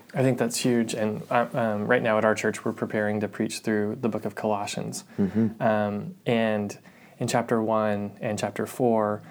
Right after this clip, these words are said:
Speaker 1: Paul mentions this man Epaphras,
Speaker 2: Mm-hmm.
Speaker 1: who is from Colossae. He's a, uh, Paul describes him as a faithful minister.
Speaker 2: Yeah.
Speaker 1: And we see that his faithfulness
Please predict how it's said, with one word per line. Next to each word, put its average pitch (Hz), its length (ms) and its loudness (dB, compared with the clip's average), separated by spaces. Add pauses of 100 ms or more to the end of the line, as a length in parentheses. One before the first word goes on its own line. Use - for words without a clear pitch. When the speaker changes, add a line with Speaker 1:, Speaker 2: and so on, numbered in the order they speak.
(200)
Speaker 1:
Paul 120 220 6
mentions 110 380 0
this 107 180 0
man 107 280 2
Epaphras, - 760 -2 (100)
Speaker 2:
Mm-hmm. 110 340 2 (140)
Speaker 1:
who 110 400 2
is 117 140 -2
from 113 280 2
Colossae. 104 800 0
He's 104 640 0 (440)
a, 98 520 -2 (540)
uh, 120 260 -4 (100)
Paul 110 160 2
describes 107 400 -2
him 104 80 -2
as 98 100 -2
a 104 80 -2
faithful 107 540 0
minister. 101 640 -4
Speaker 2:
Yeah. 151 140 -2 (380)
Speaker 1:
And 110 400 0
we 113 180 2
see 120 340 2
that 110 200 0
his 107 180 0
faithfulness 104 800 -2